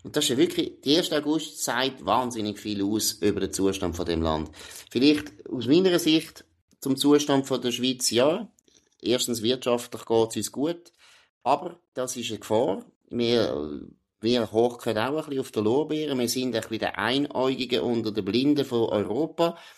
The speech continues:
Wir haben viele Fehler noch nicht gemacht, wie die E U. Und deshalb geht's uns noch ein bisschen besser. Aber das ist vielen Leuten nicht bewusst. Viele Leute haben das Gefühl, uns geht's gut, wie wir so siebensicher sind. Und wir sind nicht siebensicher.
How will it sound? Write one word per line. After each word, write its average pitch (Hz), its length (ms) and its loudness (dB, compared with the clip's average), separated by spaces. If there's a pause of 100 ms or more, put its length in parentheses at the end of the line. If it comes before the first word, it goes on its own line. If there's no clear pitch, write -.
(180)
Wir 127 160 0
haben 135 160 2
viele 151 220 -8
Fehler 151 460 2
noch 135 160 2
nicht 175 240 -2
gemacht, 170 480 -2
wie 139 160 0
die 139 240 6
E 151 60 6
U. 208 340 0 (260)
Und 127 160 -4
deshalb 143 300 2
geht's 131 340 4
uns 120 100 -6
noch 117 200 0
ein 110 100 -2
bisschen 113 140 2
besser. 190 380 -4 (280)
Aber 151 140 0
das 147 100 -4
ist 156 140 -2
vielen 170 280 2
Leuten 160 260 2
nicht 147 160 2
bewusst. 139 440 0
Viele 151 320 4
Leute 147 200 0
haben 139 80 2
das - 100 -2
Gefühl, 139 340 2
uns 175 160 -2
geht's 117 300 2
gut, 127 240 2
wie 120 120 0
wir 113 120 0
so 113 100 0
siebensicher 160 560 0
sind. 147 300 0
Und 147 180 2
wir 151 180 -2
sind 147 200 0
nicht 147 180 -2
siebensicher. 135 640 -2